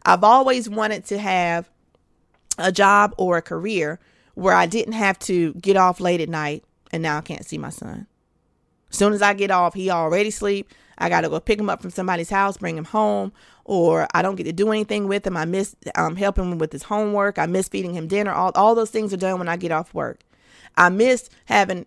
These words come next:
to work every Saturday and Sunday because the business or the company I was working for didn't have any more shifts with the weekends off. I got tired of that.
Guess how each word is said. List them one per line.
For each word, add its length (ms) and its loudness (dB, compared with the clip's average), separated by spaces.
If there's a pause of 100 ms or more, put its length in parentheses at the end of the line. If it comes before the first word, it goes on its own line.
to 100 0
work 260 0 (100)
every 520 2
Saturday 600 0
and 120 -4
Sunday 440 -4
because 400 -2
the 160 0
business 640 0
or 80 -2
the 80 -2
company 420 -4
I 100 2
was 200 -4
working 300 -4
for 320 -4 (220)
didn't 220 0
have 340 -2
any 160 -4
more 180 -4
shifts 340 -6
with 100 -4
the 80 -4
weekends 420 -4
off. 140 -4
I 100 -2
got 180 -2
tired 320 0
of 60 -4
that. 300 -6